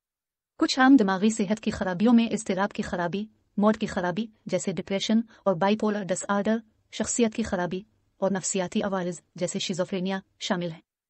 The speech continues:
ये अवारिज किसी शख्स के ख्यालात, एहसासात और तर्ज अमल को मुतासिर कर सकते हैं,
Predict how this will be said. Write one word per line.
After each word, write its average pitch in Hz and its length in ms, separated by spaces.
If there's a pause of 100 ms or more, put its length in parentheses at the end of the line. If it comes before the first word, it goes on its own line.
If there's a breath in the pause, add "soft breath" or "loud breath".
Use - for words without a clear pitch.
(580)
ये 247 120
अवारिज 202 400
किसी 220 220
शख्स 277 260
के 220 120
ख्यालात, 190 520 (320)
एहसासात 220 500
और 208 140
तर्ज 226 240
अमल 208 220
को 214 120
मुतासिर 190 400
कर 208 120
सकते 277 280
हैं, 277 200